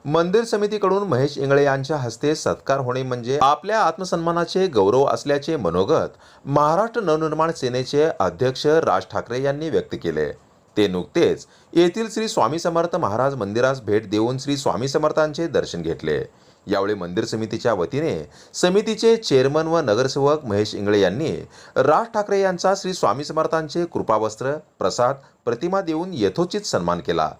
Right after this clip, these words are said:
यावेळी राज ठाकरे यांनी आपल्या भावना व्यक्त केल्या. पुढे बोलताना राज ठाकरे यांनी श्री वटवृक्ष स्वामी महाराज देवस्थानच्या धार्मिक कार्याची चौफेर प्रगती झाली आहे, असेही त्यांनी मनोगत व्यक्त करून महेश इंगळे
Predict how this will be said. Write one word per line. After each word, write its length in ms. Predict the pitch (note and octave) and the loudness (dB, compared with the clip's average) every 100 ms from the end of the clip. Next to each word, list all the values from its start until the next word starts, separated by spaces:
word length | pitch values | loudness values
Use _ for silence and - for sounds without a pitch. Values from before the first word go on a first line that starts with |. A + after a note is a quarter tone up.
| _ _ - | _ _ -2
यावेळी 280 | F#2+ G2+ G#2 | 2 2 2
राज 160 | F#2 G2+ | 0 -2
ठाकरे 240 | G2+ G2+ G2+ | -6 -2 0
यांनी 300 | G2 D3+ B2 D#2 - - - - | 0 -2 -4 -6 -12 -20 -6 0
आपल्या 340 | E3 F#3 A3 | 0 2 -2
भावना 340 | F#3+ B2+ B2+ E3 | 0 0 0 -2
व्यक्त 280 | F#2 - F2 | -2 -4 -4
केल्या. 280 | F2 D#2 C#2+ - _ _ - | -2 -2 -2 -10 _ _ -2
पुढे 180 | G2+ G#2 | 2 4
बोलताना 460 | F#2+ F#2 A2 A#2 G#2 | 4 2 0 0 0
राज 140 | F#2+ - | 0 -4
ठाकरे 260 | G#2 G#2+ | -6 0
यांनी 280 | G2+ A2 D#3 E2 - - | 0 0 -4 -8 -10 -8
श्री 180 | - G3 | 2 4
वटवृक्ष 480 | D#3 C#3 G#3 G#3 G#3+ | 4 4 4 4 0
स्वामी 420 | G#3+ C3 A2+ F3 | 0 0 0 0
महाराज 320 | F3+ F3+ F#3 | 0 0 0
देवस्थानच्या 640 | B2 A#2 C#3 D3 C#3+ D#3+ E3 | 0 0 0 -2 -2 0 0
धार्मिक 500 | A#2+ F#2 A2+ F#3 - | -2 -4 -2 -2 0
कार्याची 460 | D3+ D3+ D3+ D#3+ | 2 2 -2 -6
चौफेर 480 | E3 - G#2+ G#2 F#3+ | -2 2 2 4 0
प्रगती 360 | G#3 C#3 A#2+ C#3+ | 2 0 0 -4
झाली 300 | A2+ F#2+ G2+ | -4 0 2
आहे, 280 | G2 C#3+ F2+ D2+ - - - | 2 0 -2 -4 -12 -10 0
असेही 340 | E3 E3+ A#3 | 0 2 -2
त्यांनी 300 | A#3 G3 F#3+ | 0 0 0
मनोगत 440 | G#3 C3 A#2 B2+ A#2 | 0 2 2 0 0
व्यक्त 240 | A2 - B2 | 0 0 -2
करून 220 | B2 C#3+ | 0 0
महेश 360 | D3+ G2 A2+ - | 0 0 0 0
इंगळे 400 | A2+ C3 C3+ | 0 2 2